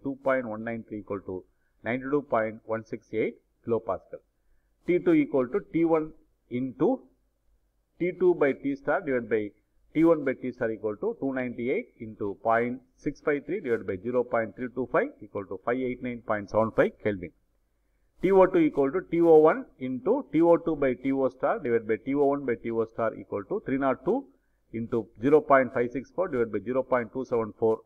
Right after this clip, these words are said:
equal to six twenty-one point six four Kelvin. The heat transfer to the air, Q equal to M C P into T O two minus T O one, which is one point seven seven into one point zero zero five into six twenty-one point six four minus three nought two equal to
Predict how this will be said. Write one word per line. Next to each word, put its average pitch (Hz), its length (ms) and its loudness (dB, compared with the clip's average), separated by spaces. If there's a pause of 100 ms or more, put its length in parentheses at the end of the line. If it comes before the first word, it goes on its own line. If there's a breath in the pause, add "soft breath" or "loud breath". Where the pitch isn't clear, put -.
equal 107 320 -6
to 110 80 -8
six - 220 -16
twenty-one 120 400 0 (480)
point 107 260 0
six 117 240 -12
four 180 200 0 (180)
Kelvin. 80 260 -6 (1300)
The 131 100 4
heat 180 240 8
transfer 170 320 8
to 151 100 4
the 127 220 6
air, 135 260 10 (320)
Q 156 140 8
equal 143 320 6
to 143 180 4
M 143 140 6
C 151 140 2
P 139 180 2
into 131 140 0
T 139 160 0
O 143 160 6
two 131 120 -2
minus 117 240 2
T 127 140 -2
O 127 140 10
one, 180 320 6
which 113 120 -8
is 113 120 -6
one 117 180 2
point 143 300 6
seven 123 220 2
seven 143 260 0
into 113 280 0
one 117 220 2
point 131 260 6
zero 123 160 0
zero 113 220 0
five 185 220 0
into 107 260 -8
six - 220 -10
twenty-one 135 400 0
point 107 240 0
six - 160 -6
four - 200 2
minus 110 300 -2
three 135 140 0
nought 127 240 0
two 131 80 0
equal 107 260 0
to 220 220 -2